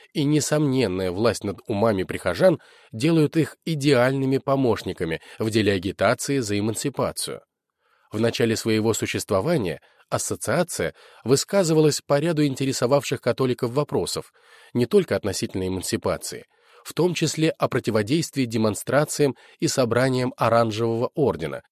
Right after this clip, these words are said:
которые становились всё более частыми, особенно в Ольстере. Благодаря этой деятельности ассоциация получила широкую известность. Членский взнос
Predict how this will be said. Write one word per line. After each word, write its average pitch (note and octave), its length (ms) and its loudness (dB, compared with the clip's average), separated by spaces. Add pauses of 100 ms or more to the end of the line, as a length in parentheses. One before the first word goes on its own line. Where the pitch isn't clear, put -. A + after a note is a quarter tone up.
(120)
которые A#2 400 0
становились A2 680 2
всё B2 200 0
более F#2+ 320 2
частыми, A2 580 -2 (280)
особенно C#3+ 440 2
в A#2 120 0
Ольстере. D#2+ 560 -2 (640)
Благодаря A2+ 500 4
этой G2 180 -2
деятельности F#2 720 0 (240)
ассоциация E3 720 2
получила D3+ 540 2
широкую A2+ 640 4 (120)
известность. E2 680 -6 (760)
Членский A#2+ 560 2
взнос A2 420 0